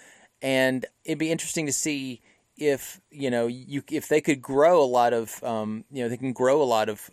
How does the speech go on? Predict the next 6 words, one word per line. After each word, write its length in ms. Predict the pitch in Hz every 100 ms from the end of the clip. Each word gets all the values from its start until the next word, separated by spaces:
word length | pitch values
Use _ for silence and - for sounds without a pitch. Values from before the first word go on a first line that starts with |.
| -
uh, 240 | 110 107 107
fruits 360 | - 135 123
and 140 | 123 113
plants 400 | - 117 107 -
and 180 | 107 104 - _
vegetables 640 | 120 120 - 113 113 107